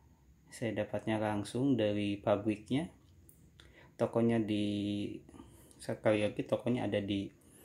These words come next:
salah satu belanja online yang awalannya huruf S.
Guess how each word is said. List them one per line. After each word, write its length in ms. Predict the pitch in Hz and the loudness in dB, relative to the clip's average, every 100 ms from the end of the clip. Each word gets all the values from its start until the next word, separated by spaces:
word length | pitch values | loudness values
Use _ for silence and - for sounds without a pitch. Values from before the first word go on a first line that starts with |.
| - - - | -20 -20 -20
salah 320 | - 107 104 | -6 -2 0
satu 800 | - 104 - - 101 101 101 98 - | -2 -4 -6 -4 -2 0 0 -2 -6
belanja 400 | 107 104 104 107 | 0 2 4 2
online 480 | 110 104 104 107 135 - - - - - - | 0 0 2 2 0 -6 -18 -20 -20 -10 -2
yang 320 | 104 101 98 | 0 0 2
awalannya 480 | 107 104 104 110 110 | 2 4 2 2 0
huruf 160 | 107 | 0
S. 320 | 120 135 - | 0 -2 -4